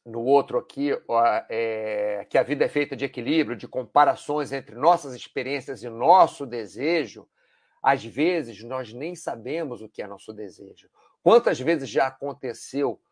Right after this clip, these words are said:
com vocês, de vocês pensarem assim, "Poxa, aquilo era ótimo e eu não sabia. A vida era boa e eu não sabia." Por exemplo, né? Tô falando de, de, de brincadeira aqui, essas frases que o pessoal fala,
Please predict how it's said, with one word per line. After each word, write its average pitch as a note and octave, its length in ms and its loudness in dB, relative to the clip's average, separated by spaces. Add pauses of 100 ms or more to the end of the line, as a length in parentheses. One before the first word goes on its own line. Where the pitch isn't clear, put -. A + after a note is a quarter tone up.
(160)
com C3 140 -4
vocês, A#2+ 600 0 (300)
de B2+ 100 -4
vocês C3+ 280 0
pensarem C3 420 2
assim, A#2 200 -10
"Poxa, D3+ 600 4 (320)
aquilo D#3 360 2
era D3 200 4
ótimo D3 680 6 (520)
e A#2 160 -4
eu D#3 340 6 (100)
não D3+ 200 4
sabia. A#2+ 600 -2 (220)
A C#3 160 8
vida E3 280 4
era D3 160 8
boa F#3 360 10
e E3+ 60 8
eu E3 100 8
não E3 100 0
sabia." B2+ 400 4
Por D#3 200 8
exemplo, B2 420 2
né? A#2+ 100 -8
Tô - 100 -16
falando F#3+ 320 2
de, D3+ 180 -2
de, B2 220 -6
de G#2+ 160 -12
brincadeira A#2 600 -2
aqui, - 140 -12
essas A2 240 -8
frases A#2+ 340 -2
que - 60 -20
o - 20 -18
pessoal A2+ 280 -4
fala, G2 280 -2